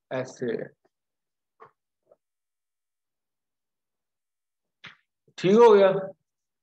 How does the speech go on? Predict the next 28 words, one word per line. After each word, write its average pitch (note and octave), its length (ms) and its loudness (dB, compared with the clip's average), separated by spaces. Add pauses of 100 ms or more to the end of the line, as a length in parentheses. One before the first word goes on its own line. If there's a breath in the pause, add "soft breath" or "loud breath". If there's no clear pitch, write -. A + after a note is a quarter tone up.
(1000)
यार। E3 280 2
इससे F#3+ 200 -2
भी G3+ 140 4
आसान F3+ 300 0
अल्फाज D#3 320 0
में D#3 100 0
बताता C3+ 320 -4
हूँ, B2 140 -14 (1700)
ये F3+ 380 4
दो G#3+ 220 4
चीजें G#3+ 300 0
लिख E3 260 -2
के A#3 160 4
ना F#3+ 100 2 (460)
आप F3 220 2
इनके G#3 340 -2
center F#3 320 -4
में G3 140 -6
code D#3+ 260 -6
लिख D3+ 120 -4
देना, C3+ 240 -8
वो C3+ 200 -6
वाला C#3 160 -6
जो C#3+ 120 -8
code C#3+ 240 -8
वहां C3+ 220 -10
से B2+ 200 -16
आएगा। - 260 -14